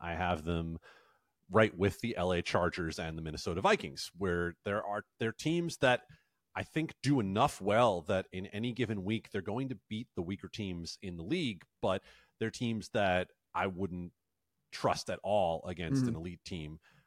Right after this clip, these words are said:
Speaker 1: overall. Now, Dallas has elite upside, but they don't do it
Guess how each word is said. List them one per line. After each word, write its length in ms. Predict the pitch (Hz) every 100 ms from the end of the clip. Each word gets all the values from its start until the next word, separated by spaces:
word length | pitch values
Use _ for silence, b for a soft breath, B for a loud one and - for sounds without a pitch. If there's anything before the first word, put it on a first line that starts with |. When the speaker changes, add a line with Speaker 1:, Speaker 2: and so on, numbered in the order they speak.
| _ -
Speaker 1:
overall. 560 | 101 82 95 95 76 78
Now, 100 | 90
Dallas 320 | 123 123 135
has 160 | 147 113
elite 220 | 113 110
upside, 480 | 180 - 92 85 82 - _ _
but 360 | - 98 90 85 - _ _
they 80 | 90
don't 240 | 98 101 -
do 160 | 110
it 80 | 95